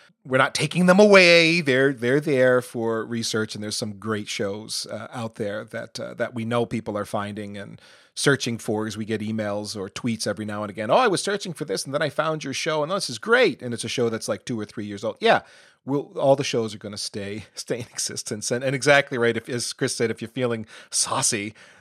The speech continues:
go <laughs> and listen to all the back episodes now to catch all the bloopers.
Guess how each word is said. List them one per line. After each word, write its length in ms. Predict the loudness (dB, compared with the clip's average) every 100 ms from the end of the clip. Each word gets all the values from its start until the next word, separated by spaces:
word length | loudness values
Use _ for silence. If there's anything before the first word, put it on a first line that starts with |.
| 2
go 220 | 6 8
<laughs> 240 | 6 2
and 100 | 0 2 4
listen 320 | 6 4 4
to 100 | 4
all 160 | 6 4
the 140 | 6
back 260 | 6 6 6
episodes 480 | 2 0 -2 -2
now 140 | 2 0
to 60 |
catch 240 | 0 -2 0
all 100 | 0
the 80 | 0
bloopers. 460 | -8 -8 -12 -12